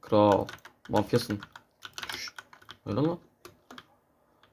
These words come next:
Abi sen ne diyorsun? Ne diye konuşuyorsun?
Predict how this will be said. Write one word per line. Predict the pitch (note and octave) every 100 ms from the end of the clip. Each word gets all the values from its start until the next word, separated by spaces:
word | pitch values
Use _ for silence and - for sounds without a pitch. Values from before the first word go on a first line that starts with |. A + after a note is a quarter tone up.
| _ _ _ - - - - - - - - - _ _ _ _ _ _ - - - _ - - - - - - - - _ _ _ _ _ _ _ -
Abi | C#3
sen | G3 G3
ne | F#3+
diyorsun? | A3 A3 F#3+
Ne | A3
diye | D#4+
konuşuyorsun? | A3+ F3 - -